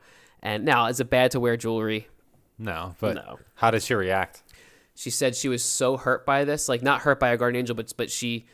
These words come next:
Speaker 1: was so, like, sad at her actions that she immediately took the jewelry off, the watch off, put it down,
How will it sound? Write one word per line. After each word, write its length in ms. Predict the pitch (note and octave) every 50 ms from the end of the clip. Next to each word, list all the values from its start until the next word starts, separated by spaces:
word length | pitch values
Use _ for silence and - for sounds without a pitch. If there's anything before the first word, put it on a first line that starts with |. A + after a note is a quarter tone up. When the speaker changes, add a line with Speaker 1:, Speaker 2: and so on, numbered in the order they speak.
| _ _
Speaker 1:
was 140 | - B2 A#2+
so, 460 | - - - C#3+ C3+ C3 B2+ B2 A#2+ - _ _ _ _ _ _ _ _ -
like, 340 | C3 B2+ A#2 A2 A2 - - _ _ _ _ - - - -
sad 580 | - - - - - C3+ C3 C3 B2 A#2 A2 - -
at 200 | A2+ A2+ - -
her 200 | - A#2+ A#2 -
actions 640 | G#2 A2 A2+ - - - D3 D3 D#3 - - -
that 160 | - - B2+ B2
she 240 | - - C3 B2+
immediately 520 | A#2+ A#2 A#2 A#2+ B2+ C3 C3 A2 B2 A#2+ A#2
took 340 | A#2+ - - C3+ A#2+ - -
the 260 | A#2+ B2 B2 A#2+ A#2
jewelry 360 | A2 A#2+ A#2+ A#2 A2+ A2+ A2
off, 280 | G#2+ G#2+ A2 A2+ - -
the 100 | A2 A2
watch 220 | A2+ A2 A2 -
off, 220 | B2+ B2 A#2+ -
put 160 | - - B2+ B2
it 60 | B2
down, 320 | - A#2+ A#2 A#2 B2 C3